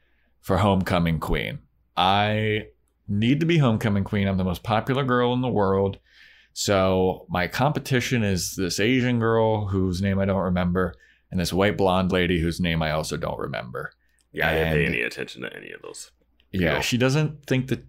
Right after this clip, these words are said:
Speaker 1: the Asian girl has a chance, but the blonde girl might have a chance because she seems to bang everybody in school,
Speaker 2: <laughs> Is that what
Speaker 1: according
Speaker 2: she
Speaker 1: to
Speaker 2: says?
Speaker 1: Cordelia.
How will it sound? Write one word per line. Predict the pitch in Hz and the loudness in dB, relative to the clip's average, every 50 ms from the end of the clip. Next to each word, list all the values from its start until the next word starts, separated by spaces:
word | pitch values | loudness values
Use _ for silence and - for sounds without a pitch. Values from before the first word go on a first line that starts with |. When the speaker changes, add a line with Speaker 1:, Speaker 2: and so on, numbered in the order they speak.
| _ - | _ -4
Speaker 1:
the | - 95 - 104 | -4 -2 0 0
Asian | 113 123 120 131 117 | 0 2 2 2 2
girl | 120 120 110 | 2 2 2
has | 101 98 95 104 104 | 2 2 0 0 -2
a | - | -4
chance, | - - 87 85 82 85 - - - - _ _ - | -4 -4 -2 -2 -2 -4 -8 -12 -14 -16 _ _ -6
but | - - 87 - | -4 -4 -2 -2
the | 92 | -6
blonde | 85 87 107 113 123 127 127 127 | -2 0 2 2 4 2 2 2
girl | 117 123 123 123 117 | 2 4 4 4 4
might | 113 113 113 113 - | 4 2 2 2 2
have | 110 107 98 92 | 0 0 0 0
a | 90 | -2
chance | - - 92 92 92 - | -4 -2 -2 -2 -2 -4
because | - - 95 - - 101 90 90 85 | -6 -8 -8 -4 -2 -2 0 0 -2
she | - - - - 95 92 92 90 82 | -4 -6 -6 -4 -4 -2 -2 -2 -4
seems | - - 98 95 92 90 82 - | -4 -4 -2 -2 -2 -4 -4 -6
to | - - 92 92 90 90 | -6 -4 -2 0 0 -2
bang | 85 85 92 87 87 87 87 87 | -2 -2 0 0 0 0 0 -2
everybody | 87 82 87 85 82 87 82 85 85 82 | -2 -2 -2 -4 -2 -2 -2 -2 -2 -2
in | 80 85 | -4 -4
school, | - - - 73 - - - _ _ _ _ _ _ _ _ _ | -6 -6 -8 -8 -8 -8 -14 _ _ _ _ _ _ _ _ _
Speaker 2:
<laughs> | _ _ - - 98 95 - - | _ _ -14 -14 -14 -14 -8 0
Is | - 120 - - | 0 0 0 0
that | - | -2
what | 82 98 | -2 0
Speaker 1:
according | 90 98 95 90 87 | 0 2 2 2 2
Speaker 2:
she | 92 | 0
Speaker 1:
to | - | 0
Speaker 2:
says? | - | 0
Speaker 1:
Cordelia. | 104 92 87 87 76 71 73 - - - | 0 2 2 0 0 -2 -4 -8 -10 -12